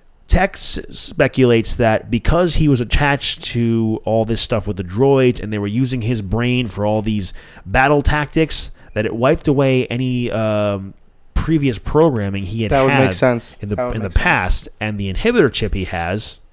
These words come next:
Speaker 1: isn't working. 'Cause the inhibitor chip is, once you say, "Execute Order sixty-six," the clones will do that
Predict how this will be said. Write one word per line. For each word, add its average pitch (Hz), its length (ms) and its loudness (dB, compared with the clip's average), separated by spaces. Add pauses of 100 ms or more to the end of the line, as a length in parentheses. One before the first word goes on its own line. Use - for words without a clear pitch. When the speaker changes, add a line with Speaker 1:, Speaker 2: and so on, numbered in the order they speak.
(120)
Speaker 1:
isn't 101 300 -6
working. 107 420 -2
'Cause 104 160 -4
the 117 140 -2
inhibitor 165 340 -2
chip 113 240 -2
is, 107 80 -4
once 135 260 -2
you 180 60 -4
say, 190 240 -2
"Execute - 480 -4
Order 143 220 0
sixty-six," 147 640 -2 (500)
the 117 120 -4
clones 135 800 -2 (380)
will 156 320 2
do 139 220 2
that 98 320 -4